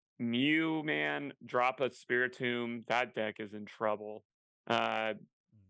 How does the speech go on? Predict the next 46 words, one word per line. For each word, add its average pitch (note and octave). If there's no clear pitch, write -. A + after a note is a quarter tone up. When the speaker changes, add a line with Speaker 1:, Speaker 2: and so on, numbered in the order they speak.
Speaker 1:
I B2
think, C3
I B2+
think B2
some B2
players B2+
will B2+
be C3
worried B2+
about B2
stall, B2
and A2+
they'll A2+
run A#2
that A#2
new A#2
little A2+
moon A#2+
character A#2+
that A#2
can A2+
move A#2
to G#2+
the A2+
Speaker 2:
Mm-hmm. A#2
Speaker 1:
active A#2
and A2+
do A#2
Speaker 2:
Mm-hmm. G#2+
Speaker 1:
damage. A#2+
So C#3+
I, C#3
I, C#3
in D#3
my F3
opinion, D3
I B2+
think C3
you're B2+
better A#2+
off A#2+
for-, C3+
forcing F3+
a A#2
path A#2+
that, A#2